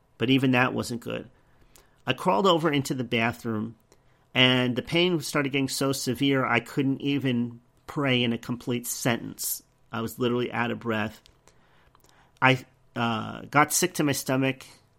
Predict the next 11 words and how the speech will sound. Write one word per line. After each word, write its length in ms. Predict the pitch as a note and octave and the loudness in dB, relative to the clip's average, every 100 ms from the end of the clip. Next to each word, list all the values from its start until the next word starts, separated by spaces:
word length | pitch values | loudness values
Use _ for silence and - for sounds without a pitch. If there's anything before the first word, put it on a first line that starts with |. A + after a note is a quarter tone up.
| _ _ - | _ _ -18
threw 300 | - C#3+ C3 | -2 0 2
up, 340 | A2+ A#2+ - - _ _ _ _ _ _ _ _ _ | 2 0 -6 -20 _ _ _ _ _ _ _ _ _
and 720 | B2 A#2+ A#2+ A#2+ A#2 A2+ A2 - - _ _ _ | -2 0 0 0 0 -2 -4 -8 -18 _ _ _
then 260 | B2 B2+ B2 | 0 2 2
laid 320 | A#2+ B2+ A#2+ | 2 2 2
there, 320 | A#2+ A#2 A#2 | -4 -6 -8
huddled, 640 | A#2 - C#3 B2+ A2 A2 - _ _ _ _ | -10 0 2 4 2 0 -8 _ _ _ _
trying 380 | - C3+ B2 B2 | 2 6 6 4
to 100 | - | -4
pray. 480 | - B2+ A2 G#2+ - _ _ _ _ _ _ _ _ _ - _ | -8 -6 -6 -8 -14 _ _ _ _ _ _ _ _ _ -20 _
So, 640 | - - C3+ B2+ A#2+ A#2 | -6 0 4 4 4 0